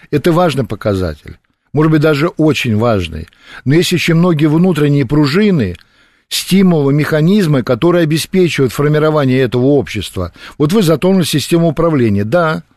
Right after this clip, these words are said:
она такого низкого качества никогда у нас не была. Когда выходит непродуманное, неграмотное решение,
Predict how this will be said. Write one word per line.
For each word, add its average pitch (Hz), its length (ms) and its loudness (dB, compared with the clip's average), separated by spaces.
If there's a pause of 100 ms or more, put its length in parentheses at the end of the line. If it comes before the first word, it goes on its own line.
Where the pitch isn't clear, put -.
(520)
она 175 220 2
такого 185 320 2
низкого 170 340 2
качества 175 440 -2
никогда 156 420 0
у 131 100 0
нас 113 220 -2
не 127 80 0
была. 113 380 -2 (1160)
Когда 160 240 2
выходит 175 500 0
непродуманное, 160 600 2
неграмотное 143 560 0
решение, 110 760 0